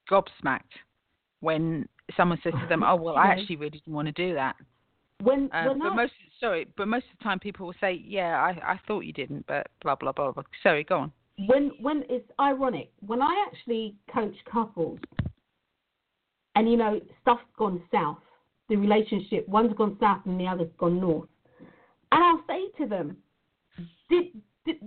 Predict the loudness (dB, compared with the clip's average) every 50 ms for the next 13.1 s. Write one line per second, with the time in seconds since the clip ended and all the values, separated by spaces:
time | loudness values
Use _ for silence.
0 | -20 _ _ _ _ _ _ _ _ _ _ _ 2 2 4 4 2 0 0 0
1 | -2 -4 -6 -8 -6 -6 -4 -4 -6 -10 _ -10 -8 -8 -6 -6 -8 -10 -10 -12
2 | _ _ _ _ _ _ _ _ _ _ _ _ _ _ _ _ _ _ _ _
3 | _ _ _ _ _ _ _ _ _ _ _ _ _ 2 4 4 4 4 4 0
4 | -4 -4 -6 -4 -4 -4 -6 -8 _ _ -8 -6 -6 -6 -8 -8 -2 0 2 2
5 | 0 -2 -6 -10 -10 -4 -4 -2 -2 -2 -4 -6 -8 -8 -6 -6 -4 -4 -4 -2
6 | -4 -4 -6 -10 -8 -2 2 2 4 4 2 0 0 0 2 2 2 2 -2 -2
7 | -2 0 0 0 0 -2 -2 -2 -2 -2 -2 -4 -4 -2 0 0 0 2 0 -2
8 | -4 -4 _ _ _ _ _ _ _ _ 0 4 6 6 6 4 2 -2 0 0
9 | 0 2 2 0 -2 -2 -2 0 0 0 0 -2 -2 -4 -4 -6 -8 -12 -12 -10
10 | -10 -10 -10 -12 -14 -18 -18 _ _ _ _ _ -2 0 4 4 4 4 4 0
11 | -2 -4 -6 -8 -8 -8 -8 -10 -10 -8 -4 -4 -4 -4 -4 -8 -12 _ _ _
12 | _ _ _ _ _ _ _ _ _ _ _ 2 4 4 4 2 0 -4 -10 -10
13 | -12